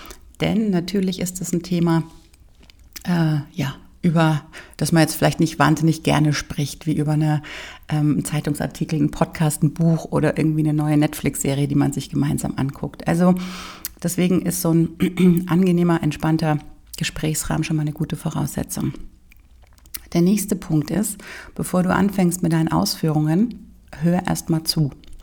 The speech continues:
und versuche zu verstehen, was die Beweggründe des anderen sind,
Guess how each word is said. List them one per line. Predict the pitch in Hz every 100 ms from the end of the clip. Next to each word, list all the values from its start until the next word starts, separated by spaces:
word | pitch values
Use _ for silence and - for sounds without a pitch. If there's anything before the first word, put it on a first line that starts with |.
| - - - - - -
und | 170 165 180
versuche | 170 165 202 220
zu | 190
verstehen, | - 160 - 175 202
was | 170 -
die |
Beweggründe | 160 156 170 185 185 196 190 196 190 - -
des | 196 170 165
anderen | 165 185 190 180 175
sind, | 175 180 180